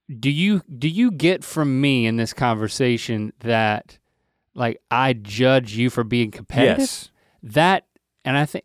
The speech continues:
Speaker 1: that's, that's interesting, 'cause I think that's really what's going on, is that your counterpoint is you're ju-, you feel judged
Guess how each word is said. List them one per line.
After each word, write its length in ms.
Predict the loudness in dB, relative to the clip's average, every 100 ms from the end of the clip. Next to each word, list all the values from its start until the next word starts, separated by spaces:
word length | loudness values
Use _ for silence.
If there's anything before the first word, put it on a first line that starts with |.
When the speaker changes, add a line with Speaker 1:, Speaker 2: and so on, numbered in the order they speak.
| -12
Speaker 1:
that's, 460 | 0 2 2 -2 -12 _ _ _ _ _ _
that's 380 | -4 -2 0 0
interesting, 560 | -2 -4 -10 -14 -20 _ _ _ _ _ _
'cause 140 | 0 0
I 80 |
think 240 | 2 -2 2
that's 260 | 2 2
really 220 | 2 2 4
what's 200 | 2 0
going 280 | -2 0
on, 220 | 0 0 -4 _ -10
is 120 | -2
that 220 | 0 0 -2 -20 -20 _ _ -6
your 180 | 0 0
counterpoint 680 | 2 2 2 2 0 0 2
is 280 | -2 -2 -6
you're 160 | -2 -2
ju-, 300 | 0 -2 -2 -6 _ _ _ _ _ -8
you 180 | -4
feel 240 | 0 2 0
judged 800 | 0 4 4 4 2 -4 -14